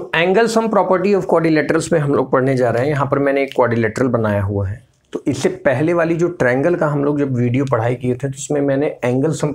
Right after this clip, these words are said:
property of triangle बताया था। तो आज हम लोग angle sum property क्या पढ़ने जा रहे हैं? Quadrilateral। तो let us say Q और एस को हमने ज्वाइन कर दिया और Q और एस को ज्वाइन करने से ये quadrilateral कितने part में बट गया? दो part में।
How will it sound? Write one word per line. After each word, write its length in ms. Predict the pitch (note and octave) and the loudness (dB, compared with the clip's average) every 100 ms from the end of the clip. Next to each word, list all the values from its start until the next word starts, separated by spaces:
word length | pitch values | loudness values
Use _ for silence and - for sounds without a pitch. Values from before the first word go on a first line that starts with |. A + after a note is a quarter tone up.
| C3+ | -2
property 380 | A#2 B2 B2+ C#3 | -2 -2 0 -2
of 120 | D#3 - _ _ _ _ | -4 -12 _ _ _ _
triangle 380 | C#3+ C#3 D3+ D#3 | 2 4 2 2
बताया 300 | A#2 A2+ G#2+ G2+ | 2 2 0 0
था। 120 | D#3 | -2
तो 120 | G3 F#3+ | 0 0
आज 200 | C#3 C#3+ | 2 2
हम 140 | C3+ D3 | 2 2
लोग 160 | D#3 | 2
angle 240 | B2+ B2+ C3 | 2 2 0
sum 140 | C3+ C3 | 0 0
property 360 | B2+ A#2 B2 B2 | 0 0 -2 0
क्या 120 | A#2+ | -2
पढ़ने 260 | A#2 A2+ A2 | 0 0 2
जा 80 | |
रहे 120 | A2 D#3 | 0 0
हैं? 80 | - | 0
Quadrilateral। 580 | A#2 A2+ F#2+ - - | 0 2 -2 -4 -12
तो 120 | - C3+ | -2 0
let 180 | D3 F#3+ | 2 2
us 40 | F#3+ | 2
say 100 | C#3+ C#3 C#3 - - - - - _ _ _ _ _ _ | 0 -2 -6 -16 -20 -20 -20 -20 _ _ _ _ _ _
Q 220 | - A3 A#3 | 0 4 4
और 260 | A3 G#3+ F#3+ | 4 2 2
एस 200 | F#3+ - | 2 2
को 120 | G#3 | 2
हमने 260 | F#3+ F3+ F#3 | 4 4 4
ज्वाइन 300 | D#3+ D#3 D3+ | 4 4 4
कर 140 | C#3+ | 2
दिया 220 | A#2 B2+ E3+ | 2 0 0
और 360 | - D#3 C#3+ | 0 -2 -2
Q 260 | - F#3+ G3 | 0 4 4
और 120 | F#3+ | 2
एस 180 | D#3+ E3 | 2 0
को 140 | E3 F#3 | 2 2
ज्वाइन 260 | D#3 E3+ | 2 2
करने 280 | F3 F3 F3 | 2 2 2
से 160 | E3+ F3+ | 2 0
ये 420 | E3+ B2+ D3+ A#3 | 2 2 2 2
quadrilateral 600 | A#3 F3 D#3+ D#3+ D3+ E3 | 0 0 2 0 0 -2
कितने 320 | E3+ - F3 | -2 -2 -2
part 240 | E3+ D#3 D3+ | 0 0 0
में 100 | D#3+ | -2
बट 160 | D3+ C#3 | -2 -2
गया? 140 | D3 E3+ | -2 0
दो 300 | B2+ C3 C#3 | 0 0 0
part 340 | C3 F#2 - | 0 0 0
में। 160 | F2+ | -6